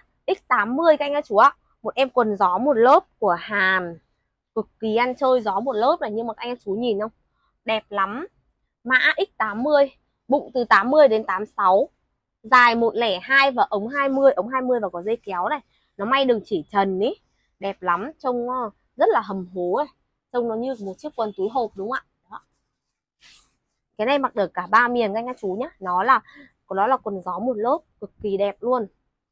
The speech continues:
X tám mươi, bụng từ tám mươi đến tám sáu, dài một lẻ hai, ống hai mươi, giá ba trăm nghìn, ba trăm nghìn, siêu đẹp luôn, chất gió đẹp lắm. Mã X tám mươi mốt, bụng từ tám mươi đến, ă,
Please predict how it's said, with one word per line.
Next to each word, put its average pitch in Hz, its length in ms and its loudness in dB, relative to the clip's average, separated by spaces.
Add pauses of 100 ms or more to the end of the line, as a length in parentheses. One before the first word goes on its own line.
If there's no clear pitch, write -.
(880)
X 349 100 -4 (120)
tám 226 260 0
mươi, 277 240 0 (320)
bụng 240 240 -6
từ 233 80 -2
tám 214 260 0
mươi 277 160 4
đến 208 180 -4
tám 208 220 -10
sáu, 208 380 2 (200)
dài 233 240 0
một 226 180 -4
lẻ 196 260 -4
hai, 269 380 -4
ống 214 240 -6
hai 277 220 -6
mươi, 277 240 2 (300)
giá 208 200 0
ba 277 220 4 (100)
trăm 269 200 -4
nghìn, 233 180 -2 (220)
ba 247 220 0
trăm 240 160 -8
nghìn, 214 180 -4
siêu 277 320 -2
đẹp 262 220 0
luôn, 233 160 -2
chất 285 200 -6
gió 208 140 -4
đẹp 226 180 -6
lắm. 190 180 -6 (3000)
Mã 269 180 4 (260)
X - 240 -2
tám 226 240 -2
mươi 302 100 0
mốt, 339 240 6 (720)
bụng 285 260 -2
từ 254 100 -4
tám 214 320 2
mươi 311 260 4
đến, 208 240 -2
ă, 311 160 -6